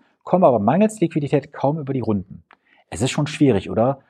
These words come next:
So jeden Tag mal rausgehen, am Klinker lecken, gucken, ein paar Insekten dran sind fürs Mittagessen, ist schon eine schwierige Situation. Die Verrentung der eigenen Immobilie kann ein Ausweg aus dem, aus der Liquiditätsfalle sein, mit der Möglichkeit, die eigenen vier Wände nicht verlassen zu müssen.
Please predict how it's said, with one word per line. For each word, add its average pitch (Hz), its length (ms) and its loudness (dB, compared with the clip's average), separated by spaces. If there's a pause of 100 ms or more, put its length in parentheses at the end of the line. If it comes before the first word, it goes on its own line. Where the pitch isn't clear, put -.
So - 140 -2
jeden 139 420 4
Tag 131 220 0
mal 208 80 0
rausgehen, 143 440 2
am 98 100 -4
Klinker 151 320 0
lecken, 131 320 0
gucken, 139 220 -2
ein 120 60 -4
paar 120 140 -2
Insekten 117 420 -4
dran 117 240 0
sind 127 200 -4
fürs - 160 -6
Mittagessen, 135 640 -4 (880)
ist - 180 2
schon 202 140 0
eine 208 80 4
schwierige 131 360 2
Situation. - 720 -4 (640)
Die 135 80 -2
Verrentung 202 400 4
der - 120 2
eigenen 190 460 2
Immobilie 151 480 2
kann 131 180 0
ein 107 80 0
Ausweg 180 380 2
aus 127 200 -4
dem, 135 260 -4
aus 131 160 0
der 123 100 2
Liquiditätsfalle 165 720 2
sein, 147 320 2 (320)
mit 143 160 0
der - 80 6
Möglichkeit, 147 520 2
die - 140 -10
eigenen 135 360 0
vier 98 180 -2
Wände 110 220 2
nicht 113 200 -2
verlassen 101 540 -4
zu - 180 -8
müssen. 110 540 0